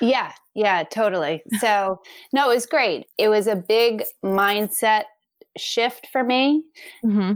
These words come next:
Speaker 1: After I got through it, I was like, "Oh, that was not so bad. I could do this. I could do this pretty regularly. Like, it's not a big deal." I haven't done it regularly yet, but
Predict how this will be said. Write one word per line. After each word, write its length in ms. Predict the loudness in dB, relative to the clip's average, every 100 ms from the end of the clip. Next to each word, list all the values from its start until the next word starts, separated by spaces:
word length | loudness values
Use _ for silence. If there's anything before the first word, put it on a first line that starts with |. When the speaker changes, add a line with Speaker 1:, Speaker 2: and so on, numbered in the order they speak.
| 0
Speaker 1:
After 200 | 0 0
I 60 | 0
got 240 | 0 0
through 140 | 0
it, 60 | 2
I 20 |
was 100 | 0
like, 100 | 0 0
"Oh, 300 | 0 0 0
that 120 | 0
was 160 | 0 0
not 200 | -2 0
so 120 | -2
bad. 380 | 0 0 0 -2
I 60 | -6
could 160 | -10 -4
do 180 | -2
this. 260 | 0 0 -2 -6
I 60 | -4
could 120 | 0
do 100 | 2
this 180 | 0 -2
pretty 220 | -2 0
regularly. 760 | 2 0 0 -2 -2 -4 -6 -2
Like, 280 | 0 -2 -2 -6 -6 -8
it's 200 | -6 -2
not 180 | 0
a 40 | 0
big 120 | 0
deal." 100 | 0
I 140 | 0 0
haven't 360 | 0 0 2
done 180 | 2 0
it 120 | 0
regularly 580 | 0 0 0 2 2 2 2
yet, 420 | 2 2 0 0
but 300 | 0 0 -2